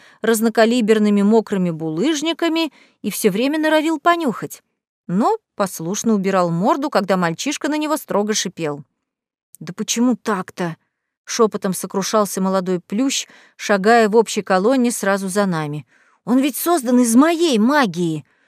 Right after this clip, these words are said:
Я даже помню структуру щита, там мой персональный узел и...» «Не ищи в аномалии никакой логики.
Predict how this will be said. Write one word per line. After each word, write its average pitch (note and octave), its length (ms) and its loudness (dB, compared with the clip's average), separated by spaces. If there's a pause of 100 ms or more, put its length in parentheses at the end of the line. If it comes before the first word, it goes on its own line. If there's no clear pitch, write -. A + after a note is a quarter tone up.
(160)
Я G3+ 80 -6
даже B3 240 4
помню D#4+ 360 4
структуру D#4 600 0
щита, C#4 540 0 (280)
там E4 200 4
мой D#4 200 0
персональный D4 760 2
узел B3+ 440 4
и...» D#4+ 280 2 (440)
«Не F3+ 180 -2
ищи C#4 240 -4
в D#4 60 -4
аномалии A#3 460 2
никакой G3 440 0
логики. D3+ 600 -6